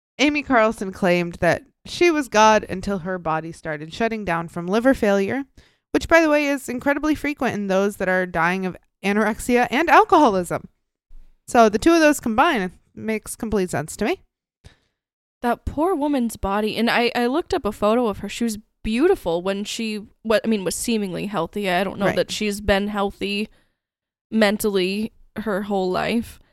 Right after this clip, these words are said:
Speaker 2: but she looked like somebody I would expect to give surfing lessons.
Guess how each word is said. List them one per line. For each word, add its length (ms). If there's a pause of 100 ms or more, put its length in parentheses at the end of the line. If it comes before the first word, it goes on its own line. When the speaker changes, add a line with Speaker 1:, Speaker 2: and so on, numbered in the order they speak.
(400)
Speaker 2:
but 420 (1300)
she 240
looked 440
like 300
somebody 760
I 160
would 180
expect 680
to 100
give 220
surfing 600
lessons. 840